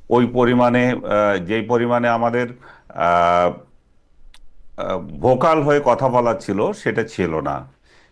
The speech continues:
কিন্তু আবার, আ-, আ-, আরেকটা জিনিস ছিল যে,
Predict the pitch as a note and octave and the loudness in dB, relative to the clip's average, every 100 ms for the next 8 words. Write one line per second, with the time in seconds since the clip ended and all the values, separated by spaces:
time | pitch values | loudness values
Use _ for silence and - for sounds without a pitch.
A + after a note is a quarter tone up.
0 | _ - C#3 D3+ D3+ C#3+ - A#2+ A#2+ B2 | _ 0 4 4 4 2 2 2 4 2
1 | - - - - - - - - F#2+ F#2+ | 0 -12 -20 -16 -16 -14 -12 -4 -2 0
2 | G2 G#2 G#2 G2 C3 D#3+ D3 D#3 D#3 - | 2 4 4 4 2 2 2 2 2 2
3 | D3 D3 A#2 D#3+ | 2 4 4 0